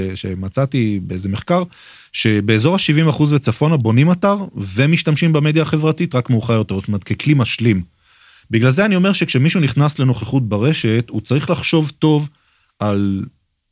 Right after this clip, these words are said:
איפה הוא רוצה להיות, מי הקהל יעד שלו, ובהתאם להתאים את המקומות שבהם הוא נמצא. אתר אינטרנט אמרנו שהוא בסיסי, אבל מובייל, אם אתה משווק לדור צעיר, כדאי שתהיה שם.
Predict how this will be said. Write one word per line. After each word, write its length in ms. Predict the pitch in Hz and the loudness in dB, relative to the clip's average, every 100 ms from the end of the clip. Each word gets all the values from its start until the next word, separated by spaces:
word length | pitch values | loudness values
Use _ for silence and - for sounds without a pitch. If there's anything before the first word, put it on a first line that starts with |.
| - | -2
איפה 220 | 165 196 | 0 0
הוא 60 | 139 | 0
רוצה 280 | 120 - | 0 0
להיות, 460 | 123 120 113 101 - | 2 4 2 0 0
מי 100 | 143 | 0
הקהל 400 | 165 147 139 123 | 0 -2 0 0
יעד 240 | 123 131 | 2 0
שלו, 320 | - 113 95 95 | -2 -4 -4 -4
ובהתאם 640 | 95 104 101 - 131 165 | -2 -2 -2 -2 0 2
להתאים 400 | 151 120 - 131 | 2 0 -2 0
את 160 | 139 131 | 0 0
המקומות 1400 | 117 107 101 98 95 92 90 90 90 95 107 - 113 123 | 0 0 -2 -2 -4 -4 -6 -8 -8 -8 -8 -4 -2 -2
שבהם 280 | 104 104 | -2 -2
הוא 80 | 107 | -2
נמצא. 280 | 104 95 98 87 - - - - | -2 -4 -8 -12 -16 -20 -10 -6
אתר 200 | 113 175 | 0 2
אינטרנט 380 | 170 160 151 139 | 4 4 2 2
אמרנו 280 | 135 131 123 | 2 2 0
שהוא 160 | 117 | -2
בסיסי, 320 | 101 104 - | -4 -6 -4
אבל 160 | 101 104 | -4 -2
מובייל, 480 | 113 139 147 143 131 | 0 0 2 0 0
אם 140 | 104 | -4
אתה 120 | 104 | -6
משווק 340 | 101 - 107 120 | -6 -6 -4 -2
לדור 240 | 113 117 | -2 -2
צעיר, 220 | 110 117 | -2 -4
כדאי 260 | 107 104 104 | -2 -4 -6
שתהיה 260 | - 101 104 | -6 -6 -4
שם. 200 | 98 | -6